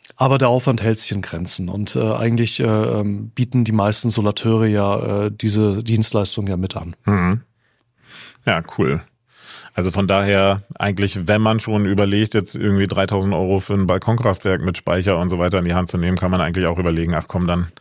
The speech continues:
Speaker 2: gehe ich doch den einen Step mehr und hol mir dann doch lieber einen Speicher, der auch mehr als achthundert Watt einspeisen kann und so weiter und melde es als eine reguläre P V an.
Speaker 1: Ja, sicher. Also ich meine,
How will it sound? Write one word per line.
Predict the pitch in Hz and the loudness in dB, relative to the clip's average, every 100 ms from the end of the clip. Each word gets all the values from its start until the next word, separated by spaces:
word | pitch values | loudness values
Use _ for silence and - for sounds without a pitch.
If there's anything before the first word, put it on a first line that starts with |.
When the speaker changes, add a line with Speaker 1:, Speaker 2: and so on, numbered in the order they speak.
| - - - - | -20 -20 -14 -2
Speaker 2:
gehe | 104 | 0
ich | 98 | 2
doch | 101 | 0
den | - 101 | 0 -2
einen | 95 98 101 | 2 2 0
Step | - 98 | 0 -2
mehr | 95 95 101 101 98 113 | 0 0 2 2 2 0
und | - 95 98 104 | -2 -2 0 0
hol | 104 107 | 0 2
mir | 110 | 2
dann | 107 104 | 2 2
doch | 107 | 0
lieber | 113 107 | 2 2
einen | 101 | 0
Speicher, | - 101 101 110 | 0 0 2 2
der | 101 101 | 2 2
auch | 92 98 | 2 0
mehr | 98 101 | 0 2
als | 98 95 | 2 0
achthundert | 101 - 95 87 | -2 -2 -2 0
Watt | 117 - | 0 0
einspeisen | 104 104 92 - 98 95 95 | -2 -2 -4 -2 0 0 -2
kann | 98 98 | -2 0
und | 90 | -2
so | 101 90 | 0 0
weiter | 87 95 95 | 0 0 -2
und | 85 | -2
melde | 85 90 90 | -2 0 0
es | 90 | 0
als | 85 98 | -2 -2
eine | 90 | -2
reguläre | 87 90 85 85 | 0 0 0 -2
P | 85 | -4
V | 85 85 82 | -4 -2 -2
an. | 85 | -2
Speaker 1:
Ja, | 127 147 220 190 | -2 0 0 2
sicher. | 160 175 123 | 0 0 0
Also | 113 131 | 2 0
ich | 127 | 0
meine, | 135 147 147 | 0 0 -6